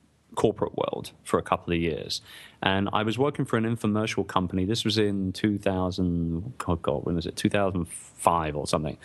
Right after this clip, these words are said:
Um, and I was working for an infomercial company for a guy over in Florida,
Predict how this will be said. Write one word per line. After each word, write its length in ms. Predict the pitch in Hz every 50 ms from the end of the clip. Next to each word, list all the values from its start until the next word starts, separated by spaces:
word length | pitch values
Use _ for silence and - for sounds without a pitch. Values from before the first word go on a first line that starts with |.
| - - - - - -
Um, 340 | 101 98 95 95 92 92 95 - - - - - - - - _ _ _ _ _ _ _ _ _ _ - - -
and 120 | 127 135
I 20 |
was 160 | 131 127 117 -
working 260 | 165 165 - 156 131
for 80 | -
an 140 | 123 120 120 117
infomercial 440 | - 113 107 107 113 113 - 104
company 280 | - - 104 101 101 104
for 140 | 104 - 104
a 60 | 98
guy 240 | 92 107 104 107 107 101
over 260 | 98 98 92 95 90
in 100 | 85 82
Florida, 580 | - - - 98 98 98 98 87 73 69 -